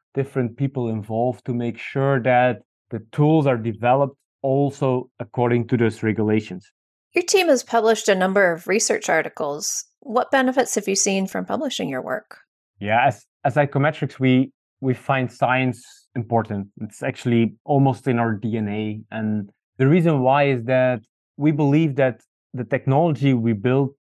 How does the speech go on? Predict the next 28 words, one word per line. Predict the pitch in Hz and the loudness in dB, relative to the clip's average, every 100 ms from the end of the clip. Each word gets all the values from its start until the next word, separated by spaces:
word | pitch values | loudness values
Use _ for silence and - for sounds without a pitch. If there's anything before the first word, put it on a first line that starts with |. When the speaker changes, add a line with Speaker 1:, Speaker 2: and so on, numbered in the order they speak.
| _ | _
Speaker 1:
should | - 113 | -6 -4
be | 107 | -2
scientifically | 113 127 113 104 135 131 113 113 | -4 -2 -4 -4 -6 -6 -8 -8
sound. | 107 - 120 117 110 107 | -8 -8 -8 -6 -8 -10
It | 104 | -12
should, | - 139 - _ _ | -6 -8 -8 _ _
it | 135 - | -14 -6
should | - 160 120 | -2 -2 -2
do | 131 156 | 0 0
something | 151 143 143 147 143 127 | 0 0 0 -2 -2 2
that, | 123 120 117 _ _ | 2 2 0 _ _
that | 131 123 | -4 0
matters | 120 135 143 - | 0 0 0 -2
from | 127 | -4
the | 117 | -4
scientific | 113 127 117 110 135 135 - - | -4 -4 -4 -6 -8 -8 -8 -6
point | 117 117 | -4 -2
of | 110 | -4
view. | 90 113 117 | -4 -4 -2
There | 107 110 | -2 0
is, | 131 113 - _ | 0 -2 -8 _
there | 113 120 | -4 -2
is | 113 | -2
a | 113 113 - | -4 -6 0
medical | 110 127 143 143 127 | 2 2 0 0 0
advantage | 117 98 113 131 127 107 | 0 -2 0 0 -2 -8
of | 117 | -8
the, | 104 | -8